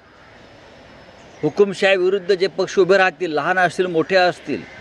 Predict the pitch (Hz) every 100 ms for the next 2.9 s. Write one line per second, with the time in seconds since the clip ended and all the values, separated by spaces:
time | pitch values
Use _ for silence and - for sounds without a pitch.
0 | - - - 147 160 190 - 180 - 185
1 | 185 156 160 180 185 185 202 170 160 175
2 | 170 156 170 175 - 180 180 135